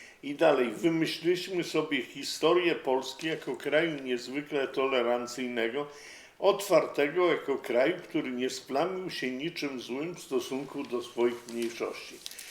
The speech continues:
No więc mordercy Żydów. Przypomnę, że, y, w osiemnastym, siedemnastym, osiemnastym wieku mówiono o Polakach,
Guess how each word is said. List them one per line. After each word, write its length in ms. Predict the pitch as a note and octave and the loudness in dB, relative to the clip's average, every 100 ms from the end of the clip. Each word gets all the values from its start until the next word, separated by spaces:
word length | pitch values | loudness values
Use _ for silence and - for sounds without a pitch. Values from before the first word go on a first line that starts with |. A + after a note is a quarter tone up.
| - - - - - | -10 -10 -20 -20 -2
No 160 | E3 A#3+ | 2 2
więc 460 | A3+ G#3+ - C3+ | 2 -2 -6 -2
mordercy 800 | C3 D3 B2 D#3 F3 E3 - D#3+ | 2 2 6 8 10 8 2 2
Żydów. 580 | B2 A2+ G#2+ G#2+ G#2 - - - - - | 2 2 2 0 -6 -8 -14 -20 -20 -18
Przypomnę, 840 | - - A3+ F#3+ D#3+ D#3 D3+ C#3+ D3 - - _ _ _ - | -6 -2 0 4 4 4 0 0 -2 -8 -20 _ _ _ -10
że, 520 | B2 G#2 D3+ C#3 C#3+ C#3 - | -8 2 6 6 4 -4 -4
y, 400 | C3+ C3+ C3 C3 | 0 2 4 2
w 120 | A2+ | 2
osiemnastym, 960 | C#3 C#3 D#3 D3 D#3+ G3+ - - D#3 C#3+ | 2 2 2 0 2 0 -2 -4 -6 -4
siedemnastym, 580 | - A#2+ A#2+ D#3 E3 C#3+ | -4 0 0 0 0 -2
osiemnastym 580 | B2+ B2 D3+ D#3 C#3 A#2 | -2 -2 -2 -2 -6 2
wieku 340 | A#2 A#2 C#3+ | 2 2 -2
mówiono 640 | C3+ B2+ A#2 C3 E3+ F3 | -8 -6 -4 -2 0 0
o 60 | C3 | 0
Polakach, 760 | - A2 A#2 B2 - B2+ B2+ | 0 4 6 6 2 -4 -6